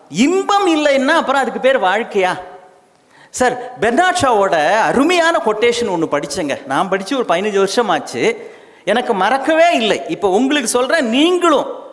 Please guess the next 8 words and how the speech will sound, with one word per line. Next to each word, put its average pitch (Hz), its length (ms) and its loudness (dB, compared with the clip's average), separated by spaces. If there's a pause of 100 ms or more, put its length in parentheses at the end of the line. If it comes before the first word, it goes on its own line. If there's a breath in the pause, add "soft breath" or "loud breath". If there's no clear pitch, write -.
(340 loud breath)
நான் 196 220 0
டெஃபினட்டா 320 480 0
சொல்றேன், 208 300 0
நீங்களும் 277 300 0
வாழ்நாள் 220 340 2
முழுக்க 226 260 0
மறக்க 160 240 0
மாட்டீங்க. 135 400 -4